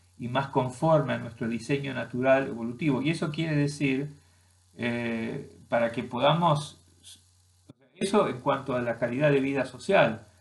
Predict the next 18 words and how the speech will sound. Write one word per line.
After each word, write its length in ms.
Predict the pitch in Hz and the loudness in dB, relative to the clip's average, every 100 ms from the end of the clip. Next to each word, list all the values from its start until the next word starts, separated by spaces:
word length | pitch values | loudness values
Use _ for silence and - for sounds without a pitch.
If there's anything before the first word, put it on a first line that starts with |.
| _ _ _ - | _ _ _ -14
Después 300 | 123 196 196 | -2 2 4
también 320 | 143 131 160 | 4 2 2
facilitar 800 | - - 123 123 123 147 147 147 | 2 -2 -2 -2 6 6 6 0
todas 300 | 139 143 123 | 0 0 0
nuestras, 680 | 123 - 113 110 - - _ _ _ _ _ _ _ _ - | -8 -8 -6 -6 -8 -18 _ _ _ _ _ _ _ _ -20
nuestras 280 | - - - | -20 -16 -10
cosas 300 | - 147 160 | -6 -6 -6
pródigas, 680 | - 185 196 139 113 104 - | 0 4 6 6 4 0 -4
nuestros 300 | - 127 117 | -12 -8 0
dotes 580 | 175 196 139 110 - - | 2 2 2 -4 -6 -10
de 460 | 113 110 - 110 | -6 -6 -6 -12
inge-, 280 | 110 - - | -16 -16 -14
de 80 | 110 | -14
ingeniería, 600 | 107 120 117 127 175 147 | -12 -10 -6 -2 2 2
de 80 | 120 | 0
inteligencia, 720 | 117 113 110 151 151 143 120 | -4 -8 -4 -2 0 -2 -6
de 80 | 113 | -8
biología, 680 | 113 117 - 156 156 101 | -8 -10 -4 2 2 2